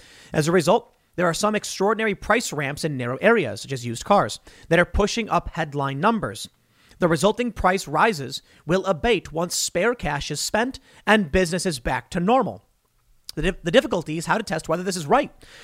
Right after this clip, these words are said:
because many of the usual gauges are being mucked up by the scale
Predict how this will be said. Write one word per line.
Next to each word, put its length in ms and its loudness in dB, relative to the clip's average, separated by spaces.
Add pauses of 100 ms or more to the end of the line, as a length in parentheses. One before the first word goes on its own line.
(120)
because 320 0 (120)
many 400 2
of 160 2
the 100 -4
usual 440 0
gauges 480 -2
are 120 2
being 280 0
mucked 300 -2
up 160 0
by 100 0
the 100 -6
scale 440 0